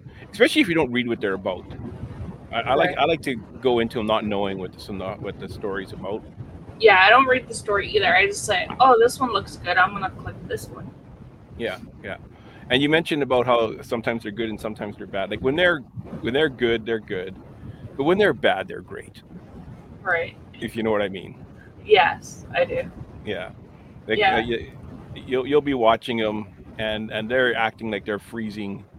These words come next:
Speaker 1: And in the background, you can see green trees, like, kinda past the snow <laughs> line with green leaves on 'em, which you would never see green leaves in, in winter. And, and people walking down the sidewalk wearing shorts.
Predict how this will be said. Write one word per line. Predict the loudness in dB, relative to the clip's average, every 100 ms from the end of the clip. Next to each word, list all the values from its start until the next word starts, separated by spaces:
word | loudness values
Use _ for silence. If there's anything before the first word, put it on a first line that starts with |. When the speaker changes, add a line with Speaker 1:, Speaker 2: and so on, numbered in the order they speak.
| -20 -18 -18 -18 -2
Speaker 1:
And | 4
in | 4
the | 6
background, | 6 6 4 0
you | 0
can | -6
see | -4 -4
green | -2 -4 -4
trees, | -6 -6 -6 -12 -14 -18 -20 -20 -6
like, | -4
kinda | -2 -4
past | -2 -4 -4
the | -10
snow | -6 -4
<laughs> | -4
line | -6 -8 -12 -14 -6 -4 2
with | 0 2
green | 0 2
leaves | 2 0 2
on | 0 0
'em, | -2 0
which | -2 0
you | -2
would | 0
never | 0 0 -4
see | -6 -12 -12 -16 -8
green | -4 -4 -4
leaves | -6 -6 -10 -14 -10
in, | -8 -8 -10
in | -10 -8
winter. | -10 -8 -10 -12 -16 -18 -18 -8 -2
And, | 0 4
and | 2 0 -10 -12
people | -10 -2 0
walking | 4 4 4
down | 0 0
the | 0
sidewalk | -2 0 -2 -4
wearing | -4 -4
shorts. | -6 -8 -10 -14 -16